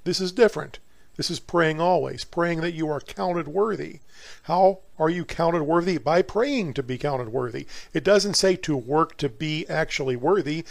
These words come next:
because none of us are worthy. You can't be worthy. You can be accounted worthy by praying always that you want to be accounted worthy because you actually believe. You have the faith to believe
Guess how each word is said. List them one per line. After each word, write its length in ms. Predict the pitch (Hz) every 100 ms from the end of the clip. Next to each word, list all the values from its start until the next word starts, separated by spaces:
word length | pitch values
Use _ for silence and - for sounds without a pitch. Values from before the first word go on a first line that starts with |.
| - -
because 260 | - 156
none 220 | 185 196
of 100 | 196
us 160 | 180 -
are 100 | 147
worthy. 460 | 131 135 120 123 - - - - - - - -
You 80 | 156
can't 400 | - 185 185 127
be 220 | 180 185
worthy. 500 | 170 139 123 131 - - - - - - - - -
You 100 | 160
can 160 | 151 156
be 140 | 143
accounted 600 | 131 120 - 262 294 196
worthy 520 | 120 120 113 92 - - - - - - - -
by 140 | 160
praying 440 | 147 185 185 175 170
always 640 | 180 202 165 143 135 - - -
that 160 | 156 139
you 100 | 147
want 300 | 139 269 285
to 100 | 196
be 200 | 147 147
accounted 380 | 131 139 135 123
worthy 480 | 127 127 - 73 - - - - -
because 340 | 180 190 180
you 120 | 156 202
actually 460 | 185 175 190 185
believe. 580 | 185 196 220 269 170 110
You 120 | 165
have 200 | 156 185
the 80 | 190
faith 480 | - 208 226 190 -
to 100 | 160
believe 600 | 156 160 220 202 - -